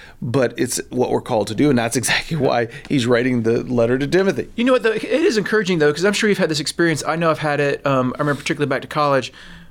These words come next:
Speaker 2: but when somebody is zealous in wrong, but their zeal is properly for the Lord,
Speaker 1: Hmm.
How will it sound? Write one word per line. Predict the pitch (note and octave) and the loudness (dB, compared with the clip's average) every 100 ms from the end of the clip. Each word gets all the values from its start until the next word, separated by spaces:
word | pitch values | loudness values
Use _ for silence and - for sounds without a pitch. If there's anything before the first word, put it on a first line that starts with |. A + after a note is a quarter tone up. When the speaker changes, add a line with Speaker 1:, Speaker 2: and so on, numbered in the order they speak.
| - - | -8 -2
Speaker 2:
but | F3 | 2
when | E3+ | 2
somebody | D#3+ A3+ A#3 C4+ C4+ | 2 2 2 0 0
is | F#3 D#3+ | 0 0
zealous | A#2+ A2+ C3+ B2+ G3 C4 - - - - - - | -2 0 2 2 2 0 -6 -10 -16 -20 -20 -8
in | - D#3 C3 | -2 0 0
wrong, | B2+ C3 C3 F3+ B3 - - | 0 2 2 0 -4 -12 -6
but | A#2+ | -2
their | D#3+ | 0
zeal | C3 D3 F3 | 2 2 4
is | D3+ | 2
properly | - - C3+ C#3 E3+ E3+ | -2 -4 -4 0 -2 -2
for | E3+ D#3+ | -2 -2
the | D3+ | 0
Lord, | B2 B2 E3 G#3+ | 0 0 -2 -2
Speaker 1:
Hmm. | F3 E3+ | 0 0